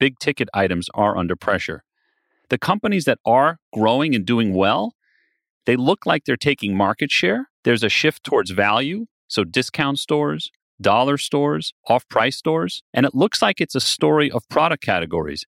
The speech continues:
beauty and auto parts. What we've seen specifically for back to school, July was a strong month,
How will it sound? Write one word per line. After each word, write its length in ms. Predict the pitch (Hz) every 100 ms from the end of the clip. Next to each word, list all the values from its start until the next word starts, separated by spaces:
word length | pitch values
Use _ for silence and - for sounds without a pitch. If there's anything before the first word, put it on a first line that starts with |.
| _
beauty 480 | 95 127 147 156 151
and 160 | 110 117
auto 240 | 120 131 131
parts. 480 | - 78 - - - _ _
What 160 | - 143
we've 120 | 139
seen 280 | - 196 202
specifically 720 | - - 127 185 220 214 143
for 160 | 120 110
back 240 | 110 107
to 100 | -
school, 300 | 110 - 117
July 640 | 107 117 123 139 190 180 -
was 280 | 117 156 185
a 60 |
strong 380 | 170 - 139 131
month, 220 | 156 165